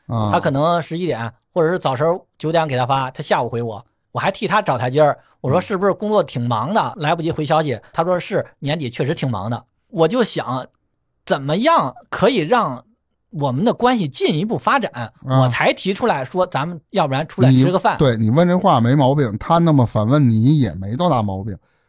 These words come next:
Speaker 1: 然后你这时候捡他好听的说呀，但是你没有。
Speaker 2: 是，
Speaker 1: 你
Speaker 2: 我，我，我，我捡了，我捡了，
Speaker 1: 啊，
Speaker 2: 我绝对捡了。
Speaker 1: 啊，捡了。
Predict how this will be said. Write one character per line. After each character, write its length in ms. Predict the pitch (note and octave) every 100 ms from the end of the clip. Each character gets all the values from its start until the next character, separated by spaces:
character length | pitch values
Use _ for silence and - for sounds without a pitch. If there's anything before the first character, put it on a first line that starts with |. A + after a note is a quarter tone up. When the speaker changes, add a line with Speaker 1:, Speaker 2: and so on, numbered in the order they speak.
| _ _ -
Speaker 1:
然 120 | A3+
后 60 |
你 180 | B3+ A2+
这 180 | G#3 A#3+
时 80 | A#3+
候 80 | A#3+
捡 220 | E3 A#2+
他 80 | G#3+
好 160 | E3
听 200 | - A3
的 120 | C#3+
说 320 | A#2 G#3+ B3 F#3+
呀， 160 | G#2 -
但 160 | C3 B2+
是 80 |
你 160 | B2+ G2
没 180 | G2 A2+
有。 240 | A#2 G2 -
Speaker 2:
是， 160 | - G3+
Speaker 1:
你 120 | D3+
Speaker 2:
我， 80 | F#3+
我， 180 | B3+ G3
我， 140 | C#4+
我 80 | D#4
捡 200 | C4+ D#3+
了， 120 | G#3
我 100 | C#4+
捡 160 | D4 D3
了， 100 | F3
Speaker 1:
啊， 160 | E3+
Speaker 2:
我 60 | D#3 C3+
绝 80 |
对 100 | E4+
捡 160 | G#3+ G3
了。 120 | D#3
Speaker 1:
啊， 100 | B2+
捡 140 | A#2+ F#2
了。 140 | G#2+